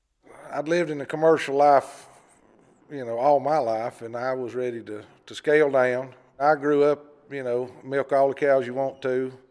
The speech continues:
There'll be a truck come by today and take it to the processing plant.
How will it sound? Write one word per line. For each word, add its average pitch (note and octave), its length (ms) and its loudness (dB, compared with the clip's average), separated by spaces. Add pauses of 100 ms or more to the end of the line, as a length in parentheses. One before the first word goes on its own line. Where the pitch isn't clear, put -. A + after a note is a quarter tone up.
(400)
There'll A#2+ 160 -8
be C3 120 -4
a B2 40 -4
truck C#3 300 -4
come B2+ 180 -8
by B2 180 4
today C3 340 0
and A#2+ 120 -8
take B2+ 240 -2
it - 120 -16
to G#2 60 -20
the G2+ 100 -20
processing A#2+ 640 -6
plant. A#2+ 340 -10